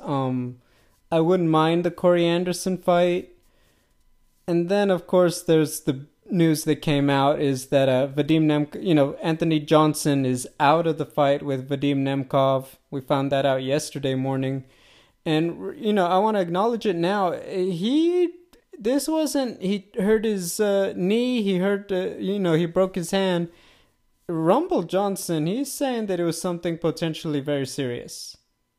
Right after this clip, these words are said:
So, you know, he went on Instagram, said, "I've never been scared of something like this before." He felt the need to edit the post to say it's not covid.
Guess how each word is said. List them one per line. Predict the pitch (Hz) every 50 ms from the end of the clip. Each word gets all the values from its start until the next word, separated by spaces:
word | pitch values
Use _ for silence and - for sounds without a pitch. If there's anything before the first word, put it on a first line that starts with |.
| _ -
So, | - - - 147 147
you | 156 160 160 156
know, | 147 139 131
he | 127 143 147 139
went | 135 147 151 160 175
on | 175 170 170
Instagram, | 170 170 165 - - 175 160 160 165 165 165 165 165 170
said, | - - 156 143 143
"I've | 139 139
never | 143 139 139 151 165 170 165 160
been | 156 160 160 156 165
scared | - - - - 165 160 165 160
of | 156
something | - - 170 170 170 170 165
like | 160 156 156 151
this | 160 165 165 165
before." | - - 156 143 - _ - 165 170 175 175 175 175 180 180 180 - _ _ _ _ _ _ _ _ _
He | - 208 208 208 214 - _ _ -
felt | 190 185 185 170
the | 175 175
need | 175 180 185 190 196 185 -
to | 180 170 - -
edit | 190 170 175 196 190 175
the | 185 175
post | 175 - _ _ - 196 196 196 190 - - -
to | 175
say | - - 180 175 180 175 175
it's | 170 - - 160 - - -
not | 160 156 165 180 - - -
covid. | - 175 180 190 180 180 190 190 185 190 185 185